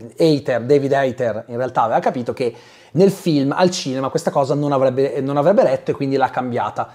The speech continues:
Quindi c'è l'adattamento e la trasposizione anche lì. Io preferisco quando si adatta, con criterio però, eh.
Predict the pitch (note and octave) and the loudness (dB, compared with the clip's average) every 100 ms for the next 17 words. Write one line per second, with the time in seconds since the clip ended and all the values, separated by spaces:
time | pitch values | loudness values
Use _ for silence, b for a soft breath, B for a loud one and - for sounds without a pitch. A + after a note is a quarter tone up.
0 | B - F3+ - B3+ A3 - - E3 E3 | B 0 2 4 4 4 2 0 2 4
1 | F3+ F3 E3+ D#3+ E3+ F#3+ E3+ G3 G3+ - | 4 2 2 0 2 2 2 0 -2 -4
2 | F3+ - D#3+ F#3 A3+ F#3 G3+ B3+ C#4 G#3+ | -6 -2 0 4 4 2 2 2 2 0
3 | F#3+ F#3 A#3 C#4+ E4 E4+ - F#4+ F4 A#3 | -2 -2 2 4 4 2 4 4 6 6
4 | F#4+ F#4 F#3+ D3+ C3 D3 | 6 6 6 6 2 2